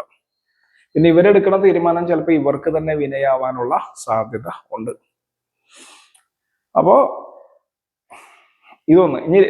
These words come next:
വേറൊരു കാര്യം കൂടി ഇതിൽ വരാം. ആ, സ്വന്തം തീരുമാനം എടുക്കാതെ ആരെങ്കിലും ഫോഴ്സ് ചെയ്തിട്ട്, ആരാണെങ്കിലും ആരെങ്കിലും ഫോഴ്സ് ചെയ്തിട്ട്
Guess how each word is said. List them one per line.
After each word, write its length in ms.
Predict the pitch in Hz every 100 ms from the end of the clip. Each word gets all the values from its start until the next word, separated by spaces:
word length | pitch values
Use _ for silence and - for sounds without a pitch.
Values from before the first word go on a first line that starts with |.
| -
വേറൊരു 320 | 147 165 208 208
കാര്യം 200 | 208 208
കൂടി 120 | 208
ഇതിൽ 140 | 196 180
വരാം. 220 | - - - _ _ _ _ _ _ _ _ _ _ _ _ _ _ _ _ - -
ആ, 520 | 135 131 127 127 123
സ്വന്തം 580 | 117 156 165 190 165 - - - _ _ _ _ _ _ _ -
തീരുമാനം 560 | 156 160 160 160 175 160
എടുക്കാതെ 480 | 139 - 139 156 -
ആരെങ്കിലും 840 | 143 147 170 180 185 180 185 196 190 - _ _ _ _ _ _ _ _ _ _ _ _
ഫോഴ്സ് 320 | 143 151 165 190
ചെയ്തിട്ട്, 560 | 165 135 - 123 - - _ _ _ _ _ _ _ _ _ _ _ _ -
ആരാണെങ്കിലും 480 | 143 180 143 117 120
ആരെങ്കിലും 380 | 127 143 147 151
ഫോഴ്സ് 340 | 147 139 135
ചെയ്തിട്ട് 560 | 147 127 - 82 90